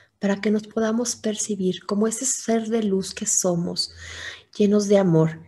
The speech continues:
Y la abundancia ap-,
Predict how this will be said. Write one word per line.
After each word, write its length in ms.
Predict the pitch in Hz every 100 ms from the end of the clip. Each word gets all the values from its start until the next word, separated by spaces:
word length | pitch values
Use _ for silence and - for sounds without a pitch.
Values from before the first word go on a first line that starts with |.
| - - - - - _ _ _ _ _ -
Y 120 | 220
la 140 | 214
abundancia 1000 | 208 220 214 214 269 285 - 170 - - _ - - - - -
ap-, 300 | 190 190 -